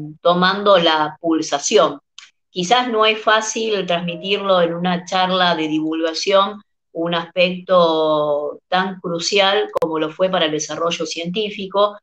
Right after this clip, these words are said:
Me veo obligada aquí a hacer una consi-, una serie de consideraciones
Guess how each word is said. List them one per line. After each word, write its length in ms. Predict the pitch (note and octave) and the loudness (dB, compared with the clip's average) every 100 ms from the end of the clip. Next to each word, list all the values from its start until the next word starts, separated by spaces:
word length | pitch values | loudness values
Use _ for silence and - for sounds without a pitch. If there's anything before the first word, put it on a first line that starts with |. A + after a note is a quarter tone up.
| _ - | _ -2
Me 160 | D#3 | 2
veo 180 | D#3+ F#3 | 6 6
obligada 460 | F3 F3 F3+ F#3+ F3+ | 4 4 4 6 4
aquí 320 | F3+ F#3+ G#3 | 2 2 2
a 80 | E3+ | 2
hacer 260 | - F3 | 0 -2
una 480 | E3+ E3 D#3 D#3 D3 _ _ | -2 -2 0 -2 -4 _ _
consi-, 460 | - D#3 D#3+ - - E3 | -2 0 0 -4 -8 -6
una 120 | D#3+ | -4
serie 220 | F3+ F3+ | 0 4
de 100 | E3 | 4
consideraciones 1000 | D#3 D#3 D#3 D#3 D3+ E3+ E3+ E3+ D#3+ - | 4 0 0 2 2 4 4 4 -2 -8